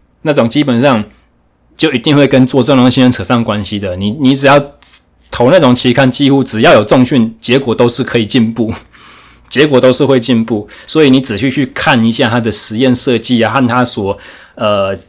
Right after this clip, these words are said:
取得的那些受试者的 profile 那种对象，他们的，他们的耐力运动层级啦，看一看我都觉得不满意。就是说啊，那就是有在运动而已，但是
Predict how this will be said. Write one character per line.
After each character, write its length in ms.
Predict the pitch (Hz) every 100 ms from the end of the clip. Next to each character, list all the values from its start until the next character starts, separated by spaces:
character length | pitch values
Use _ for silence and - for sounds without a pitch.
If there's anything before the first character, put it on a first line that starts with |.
| _ _ -
取 520 | - - 139 107 107
得 260 | 110 107 117
的 160 | 123
那 220 | 131 135
些 240 | 123 127 120
受 280 | - 127 117
试 240 | 139 123
者 140 | 110
的 180 | 104 104
profile 400 | - 120 123 101
那 120 | 113
种 180 | 123 95 -
对 200 | 135 113
象， 180 | 104 101
他 80 | 131
们 140 | 123
的， 200 | 113 107 _ _ _ _ 139 143
他 120 | -
们 120 | 165 131
的 60 |
耐 160 | 156 143
力 100 | 147
运 180 | 175 131
动 160 | 139
层 280 | 120 - 117
级 240 | 123 92 92
啦， 200 | 90 - - - - - -
看 180 | 170 143
一 60 |
看 200 | 127 147 104
我 80 |
都 100 | 123
觉 140 | 127 113
得 60 |
不 200 | - 123
满 260 | 107 101 92
意。 160 | 104 107
就 140 | 127
是 80 | 123
说 100 | 113
啊， 380 | 151 135 139 139
那 380 | 143 151 143 - 120
就 160 | - 139
是 160 | 131 135
有 360 | 123 107 98 104
在 160 | 135
运 220 | 147 127
动 220 | 123 113 101
而 120 | 101
已， 140 | 90
但 180 | 87 127
是 280 | - 127